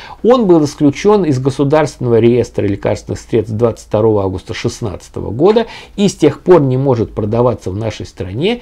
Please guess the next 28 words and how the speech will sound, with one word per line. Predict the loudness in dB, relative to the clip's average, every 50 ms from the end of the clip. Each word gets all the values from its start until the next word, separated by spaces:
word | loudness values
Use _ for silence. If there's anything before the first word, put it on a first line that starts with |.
| -12 -10 -4
и | -2 0
в | 2 2
аптечной | 0 0 0 0 -2 -2 -2 -4 -8 -8
сети. | -8 -6 -8 -8 -10 -12 -20 -20 -20 -20 -18 -18 -16 -12
К | -8 -2
сожалению, | 2 4 4 6 6 4 4 4 2 0 0 0 0 2
есть | 2 2 2 0 0 -2 -4 -4
люди, | -4 -2 -2 -2 -2 -4
которые | -4 -2 -2 -2 -2 0 0 2 2 2 0
говорят: | 0 0 0 2 4 4 2 2 0 -6 -20 -20 _
«Всё | -10 -2 2 2
равно | 4 4 2 2 0 0 0 0 -2
привезём». | -2 0 0 2 4 2 2 2 -2 -6 -8 -10 -14 _ _ _ -20 -20 -20 -20 -20 -20 -18 -14
Вся | -4 2 4 4 4
беда | 4 4 2 2 4 2
в | 2 2 -2
том, | -2 -2 0 0 -2 -6 -10 -16 _ _ _ _ -20 -20
вся | -8 -6 -4 -4
беда | -4 -4 -6 -6 -8
в | -8 -10
том, | -14 -14 -12
что | -8 -6 -6
в | -4 -2
принципе | 2 4 4 4 4 2 0 -2 0 0
этот | 0 2 2 2 2 0 -4 -2
препарат | -2 -2 -2 0 -2 -2 -2 0 -2 -2 -2 -2
является | -2 -2 0 0 0 2 2 2 2 0 -2 -4 -4
безопасным. | -2 0 2 2 2 2 0 0 0 -2 -2 -2 -6 -12 -18 -20